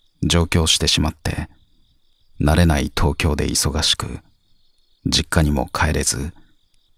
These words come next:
お墓参りにも行けない日が続き、やっと帰れたのは三ヶ月後でした。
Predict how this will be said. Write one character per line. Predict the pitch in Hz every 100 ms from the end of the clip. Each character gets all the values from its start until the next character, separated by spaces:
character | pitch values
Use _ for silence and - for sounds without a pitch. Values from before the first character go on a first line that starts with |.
| _
お | -
墓 | 80 85 85
参 | 85 85
り | 69
に | 64
も | 65 69
行 | -
け | 85
な | 76
い | 76
日 | - 73
が | -
続 | - 73 73
き、 | - - - - _ _ _ _ _ _ _ _ _ _
や | 58 73
っ | -
と | 67
帰 | - 82
れ | 69
た | - -
の | -
は | - - - _ _ _ _
三 | - 80 67
ヶ | 71
月 | 71 -
後 | 67
で | 65
し | - -
た。 | 98